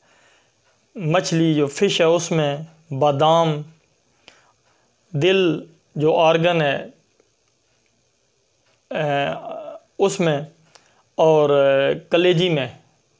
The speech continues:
लीवर में, वो गाय का हो सकता है, बकरे का हो सकता है, जो भी खाने वाले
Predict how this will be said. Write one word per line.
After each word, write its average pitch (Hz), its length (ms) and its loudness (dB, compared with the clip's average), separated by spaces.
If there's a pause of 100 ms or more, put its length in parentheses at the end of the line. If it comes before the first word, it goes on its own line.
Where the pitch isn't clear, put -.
(420)
लीवर 160 340 2
में, 131 180 -8 (580)
वो 147 580 0 (1040)
गाय 165 340 2
का 160 120 -2
हो 151 100 2
सकता 147 380 -4
है, 139 260 0
बकरे 147 320 -2
का 147 120 -6
हो 135 160 0
सकता 139 320 -6
है, 139 460 -6
जो 156 140 2
भी 156 120 0
खाने 135 300 -4
वाले 131 320 -2